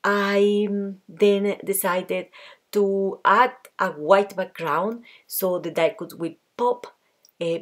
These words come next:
behind that window and also having that white background. But then I thought it was extremely simple, so I decided to try cardstock colors in the background.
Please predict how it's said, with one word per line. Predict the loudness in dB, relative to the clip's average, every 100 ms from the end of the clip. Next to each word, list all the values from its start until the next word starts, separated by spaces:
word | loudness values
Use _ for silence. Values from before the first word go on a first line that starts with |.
| -8
behind | -12 -12 -12 -4 -2 0 -2 -4 -8
that | -2 2 2 0 -2
window | -6 -4 2 4 4
and | 0 -6
also | -8 -6 -6
having | -2 -4 -2
that | -6 -6 -4
white | -2 -2 -4
background. | -6 2 4 4 0 -12 -20 -20 -20
But | -2 0 0 0
then | 0
I | 0 0
thought | 0 0 -4 -10
it | -8
was | -6 -8
extremely | -12 -14 -6 -2 -2 -2 -4 -6 -8 -14
simple, | -8 -6 -4 0 0 0 -6 _ _ _ _
so | -10 -6 2 6 6 4 2
I | -4 -4
decided | -4 -6 -6 -10
to | -16
try | -8 -6 -6
cardstock | -6 -8 -6 -10 -10 _
colors | 2 6 6 4
in | -2 -8
the |
background. | -6 -2 2 2 2